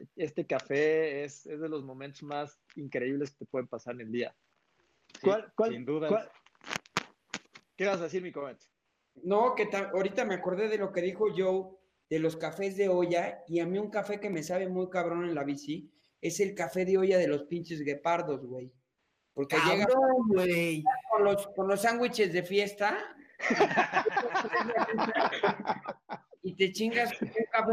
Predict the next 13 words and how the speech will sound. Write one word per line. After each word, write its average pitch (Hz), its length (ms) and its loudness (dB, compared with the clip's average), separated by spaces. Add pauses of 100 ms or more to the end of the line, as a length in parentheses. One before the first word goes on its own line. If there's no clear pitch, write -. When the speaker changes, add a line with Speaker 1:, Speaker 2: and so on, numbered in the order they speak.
Speaker 3:
de 226 60 6
ese 220 200 2
de 202 140 4
olla, 202 300 4
güey, 196 180 0 (380)
y 190 100 6
es 208 140 4
salvapatras, 202 1000 0
cabrón. 160 500 -6
Entonces, 214 540 -4 (260)
digo, 233 420 4
a 170 80 -4
mí 190 520 -2